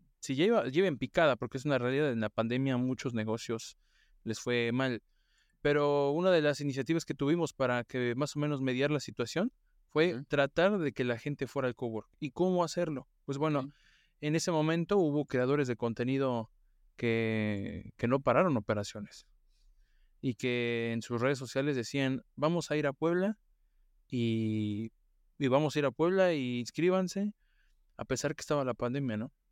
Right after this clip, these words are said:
Speaker 1: Entonces,
Speaker 2: Ok.
Speaker 1: eh, una de las ideas fue, "Oye, pues, yo pido informes como si me fuera a inscribir al curso y,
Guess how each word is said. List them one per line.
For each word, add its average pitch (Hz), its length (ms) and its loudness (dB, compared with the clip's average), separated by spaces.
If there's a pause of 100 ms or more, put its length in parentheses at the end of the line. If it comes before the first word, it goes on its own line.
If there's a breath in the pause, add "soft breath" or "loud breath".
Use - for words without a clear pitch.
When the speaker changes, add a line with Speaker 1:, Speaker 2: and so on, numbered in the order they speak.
Speaker 1:
Entonces, 147 460 2
Speaker 2:
Ok. - 60 -20 (560)
Speaker 1:
eh, 131 400 0 (340)
una 156 200 0
de 147 100 4
las 139 180 0
ideas 147 260 2
fue, 156 300 2
"Oye, 151 240 -2
pues, - 320 -12 (540)
yo 139 880 2
pido 165 180 2
informes 165 460 0
como 127 180 -4
si 131 120 -12
me 123 80 -2
fuera 160 140 -2
a - 20 -2
inscribir 147 360 0
al 147 140 2
curso 160 460 -2 (640)
y, 120 680 2